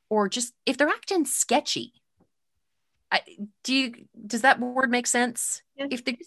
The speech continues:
Speaker 1: sketchy or off, just say,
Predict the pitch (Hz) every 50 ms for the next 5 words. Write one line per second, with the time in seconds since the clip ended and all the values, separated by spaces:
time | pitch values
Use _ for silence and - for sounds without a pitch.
0 | _ _ - - - - - - 427 427 - - - 175 107 - - - - 233
1 | - - - 233 285 311 214 - - - - - - _ _ _ _ _ _ _
2 | _ _ _ _ _ _ _ _ _ _ _ _ _ _ _ _ _ _ _ _
3 | _ _ _ _ _ _ _ _ _ _ _ _ - 349 381 - - _ - -
4 | - 359